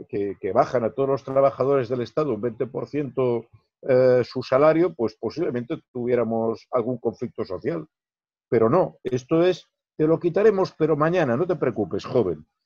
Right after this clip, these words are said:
Ese es un derecho que no tiene, y claro, y además es que es imposible, porque como vivimos más, y efectivamente vivimos, esto pasamos de los ochenta y dos a los ochenta y tres años,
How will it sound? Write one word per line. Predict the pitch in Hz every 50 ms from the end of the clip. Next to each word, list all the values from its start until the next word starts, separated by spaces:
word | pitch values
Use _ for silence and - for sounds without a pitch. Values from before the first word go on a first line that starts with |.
| _ _ -
Ese | - 156 139 175
es | 160 120
un | 160 156
derecho | 139 143 131 151 151 - - - - - -
que | 123 117
no | 117 131 135 127 -
tiene, | 123 127 139 120 117 113 110 - _ _ _ _ _ _ _
y | - 143 110 110 110 110 107 98
claro, | - 143 170 156 117
y | 107 113
además | 107 117 120 165 185 185 - - _ -
es | 143 -
que | - -
es | 156 -
imposible, | 165 143 127 107 - - 90 - - 107 107 90 80 73 73 - _ _ _ _ _ _ _ -
porque | 107 90 - 101
como | 85 101 101 101 101
vivimos | 107 110 104 131 147 139 139 135 131 - 127
más, | 135 143 135 143 143 _ _ _ _ _ _ _ _ _ _ -
y | 110 95
efectivamente | 82 95 87 - - 123 131 117 117 135 151 143 - - 98 85 - _ _ _ _ _ _ _
vivimos, | - - 101 90 113 135 139 139 151 175 170 165 - -
esto | 101 127 127 - - 143 -
pasamos | - 127 123 123 131 139 143 135
de | 123 135
los | 123 117 -
ochenta | 123 113 - - 113 107 120 113
y | 113
dos | 131 170 156
a | 151 143 139 139
los | 131 110 113
ochenta | 110 101 - 110 107 101 - 110
y | -
tres | - 117 110 92
años, | 92 87 82 78 76